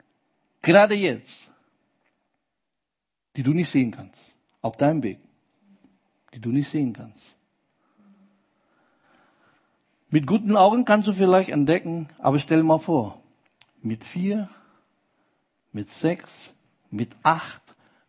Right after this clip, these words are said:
mit zehn Augen von deinen Geschwistern, die dir dann wirklich Hinweis geben. Du, pass auf, da ist eine Falle vor dir. Willst du sehen?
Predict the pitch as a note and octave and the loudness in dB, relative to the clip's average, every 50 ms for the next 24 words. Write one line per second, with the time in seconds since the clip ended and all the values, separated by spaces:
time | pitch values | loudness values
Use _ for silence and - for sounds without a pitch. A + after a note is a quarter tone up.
0 | _ - A2+ A#2 A2+ - - - F#3+ G3+ G3 - - - C#3 B2+ A2+ G2+ F2 - | _ -6 -6 -6 -6 -4 2 4 4 4 4 2 0 0 2 2 0 -2 -8 -14
1 | - _ _ _ _ _ _ _ _ _ _ _ _ _ _ _ _ _ _ _ | -18 _ _ _ _ _ _ _ _ _ _ _ _ _ _ _ _ _ _ _
2 | _ _ _ _ _ _ _ _ _ _ _ _ _ _ _ _ _ _ _ _ | _ _ _ _ _ _ _ _ _ _ _ _ _ _ _ _ _ _ _ _
3 | _ _ _ _ _ _ _ - A#2 A2 A2 A2+ A2 A2+ A2+ A2 A#2 - - - | _ _ _ _ _ _ _ -6 -4 -2 -2 -2 -2 -2 -4 -4 -6 -6 -4 -4
4 | A#2 G#2+ - - - G2+ G#2 G2 _ _ _ _ _ _ - A#2 G#2+ A2+ A2+ G#2 | -4 -4 -6 -8 -12 -14 -14 -14 _ _ _ _ _ _ -6 -6 -4 -4 -4 -2
5 | A#2+ A#2+ A#2 A2 G#2+ A#2+ - B2+ A2 A2 B2 C3 A#2 A2+ G#2+ G#2+ - G2+ F#2+ F#2 | -2 0 0 0 0 -2 -2 -4 -2 0 2 2 2 2 0 -2 -6 -8 -8 -8
6 | F#2 F#2+ C3 C3+ C3+ C3 C3+ - - _ - B2+ A#2+ A#2+ - - A#2+ A#2 A2+ - | -6 -2 0 0 0 0 -2 -8 -20 _ -2 -2 -2 -2 -4 -6 -6 -6 -6 -8
7 | - _ _ - _ _ _ _ _ - A#2 A#2 A#2+ - - B2 A#2 - - C3 | -12 _ _ -20 _ _ _ _ _ -4 -4 -4 -2 -2 -2 -2 -2 -2 -2 -2
8 | B2+ A#2+ A2+ G#2+ - G#2+ G#2 - G2+ G#2 G#2 _ _ _ _ _ _ _ _ _ | 0 0 -2 -4 -6 -10 -10 -10 -12 -14 -14 _ _ _ _ _ _ _ _ _
9 | _ _ _ _ _ _ _ _ _ _ _ _ _ _ _ _ _ _ _ _ | _ _ _ _ _ _ _ _ _ _ _ _ _ _ _ _ _ _ _ _
10 | _ _ _ _ _ _ - - - - _ _ - C3 C3 - - - D3+ E3 | _ _ _ _ _ _ -12 -12 -12 -14 _ _ 0 2 2 2 0 0 0 2
11 | D3 - - G2+ F#2 F#2+ - | 2 0 -4 -8 -8 -10 -10